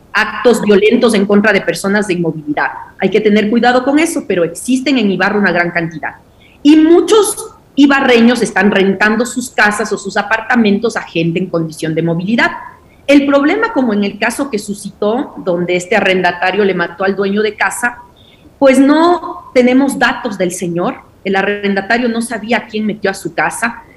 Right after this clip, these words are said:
simplemente le puso un precio, entiendo que él podía pagarlo y le dejó que,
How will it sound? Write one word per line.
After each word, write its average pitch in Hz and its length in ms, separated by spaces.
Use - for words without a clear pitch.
simplemente 233 580
le 208 200
puso 233 260
un 233 160
precio, 277 460
entiendo 202 440
que 202 80
él 208 80
podía 208 360
pagarlo 247 640
y 202 80
le 175 100
dejó 220 540
que, 185 380